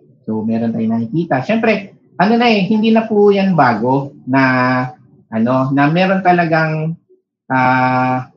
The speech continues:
nagcha-challenge dun sa, ano natin, may nagcha-challenge dun sa faith natin, di ba? And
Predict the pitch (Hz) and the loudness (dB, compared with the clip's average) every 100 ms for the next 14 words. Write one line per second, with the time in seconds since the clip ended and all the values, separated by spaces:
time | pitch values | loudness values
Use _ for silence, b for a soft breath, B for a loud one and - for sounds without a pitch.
0 | - 143 - 175 - 170 151 131 123 117 | -6 -4 -2 -4 2 2 4 0 -2 -6
1 | - 139 170 175 156 131 127 139 _ _ | -8 -4 -2 -2 -2 0 0 -4 _ _
2 | _ _ - 131 139 131 120 147 151 135 | _ _ -6 -2 0 0 -2 0 -2 -2
3 | 135 160 180 165 165 - 156 156 156 - | -4 -2 -2 -2 -4 0 2 2 -2 -4
4 | 147 147 - 139 139 - _ _ - 165 | -2 -2 0 0 0 -6 _ _ -6 -4
5 | 156 - 139 127 117 139 131 107 - - | -4 -6 -4 -4 -4 -6 -6 -8 -12 -8
6 | 113 113 127 156 147 151 175 160 | -2 0 0 0 -4 -2 -2 -4